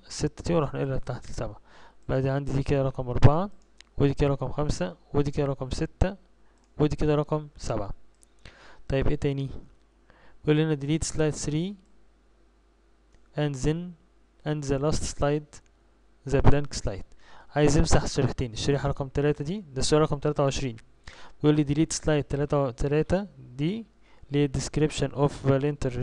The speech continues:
jobs and the slide and the last slide the blank slide.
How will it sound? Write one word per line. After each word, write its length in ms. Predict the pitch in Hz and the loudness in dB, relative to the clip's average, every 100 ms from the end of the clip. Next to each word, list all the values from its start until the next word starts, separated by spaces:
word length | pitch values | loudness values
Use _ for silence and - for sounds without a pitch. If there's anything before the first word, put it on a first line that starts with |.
| 131 | 10
jobs 220 | 170 196 - - - - - - | 12 12 12 4 -6 -18 -20 -8
and 160 | 151 151 | -6 -4
the 80 | 135 | -6
slide 600 | - 156 156 - - - - 143 | -2 0 0 -2 -16 -18 -16 -8
and 180 | 139 139 | -6 -2
the 160 | 131 135 | 0 4
last 240 | 151 - | 2 2
slide 520 | - 156 151 143 - - - | 2 2 2 0 -4 -8 -2
the 100 | 135 - | 4 4
blank 340 | 143 143 - | 4 2 -2
slide. 380 | - 104 - - | -2 -4 -8 -14